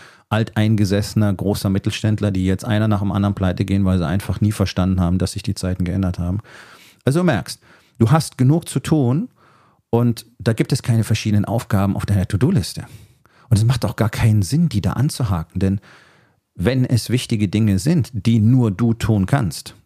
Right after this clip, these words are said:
das ist das einzige Kriterium. Und dann musst du die machen. Und alles andere muss jemand anders machen. Entweder aus deinem Team oder du sourcest das Ganze aus, out oder du, du, du automatisierst es. Ja, also solche,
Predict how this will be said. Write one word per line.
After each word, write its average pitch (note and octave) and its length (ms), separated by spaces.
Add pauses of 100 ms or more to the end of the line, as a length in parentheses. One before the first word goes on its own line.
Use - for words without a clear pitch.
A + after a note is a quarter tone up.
(140)
das A#2+ 240
ist A#2 140
das G#2 100
einzige A#2 320
Kriterium. D2+ 560 (140)
Und G2 160
dann G2+ 100
musst G#2+ 240
du G#2 80
die G2 120
machen. G2 260 (580)
Und A2 140
alles A#2 240
andere A#2+ 320
muss A#2 200
jemand G#2 220
anders - 300
machen. - 220 (760)
Entweder G#2+ 500 (120)
aus G#2 220
deinem G2 260
Team A#2 380
oder G2+ 320
du G2 260
sourcest G#2 380
das F#2+ 120
Ganze F#2+ 300
aus, G#2 320 (220)
out A2 320
oder G#2+ 280
du, G2 300
du, F#2+ 220
du F#2 100
automatisierst G2 800
es. - 200 (120)
Ja, G2 140
also G#2+ 220
solche, B2+ 380